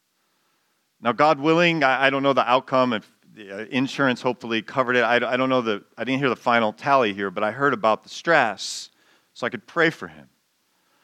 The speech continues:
What the Bible teaches is that our God is living and active, and he's so powerful and so beautiful and so with us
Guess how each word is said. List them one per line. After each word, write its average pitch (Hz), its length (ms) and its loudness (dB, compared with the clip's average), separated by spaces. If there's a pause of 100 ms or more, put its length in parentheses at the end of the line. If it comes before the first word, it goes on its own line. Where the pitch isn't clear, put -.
(840)
What 185 120 2
the 139 80 0
Bible 214 320 4
teaches 120 560 -4
is 120 140 -6
that 147 280 4 (720)
our 147 120 0
God 202 340 4
is 127 160 -2
living 170 400 2
and 131 100 2
active, 151 460 2
and 139 80 2
he's 139 120 0
so 175 160 0
powerful 175 680 4
and 135 120 0
so 160 160 0
beautiful 143 720 0 (540)
and 147 180 0
so 175 460 4
with 165 400 2
us 117 560 0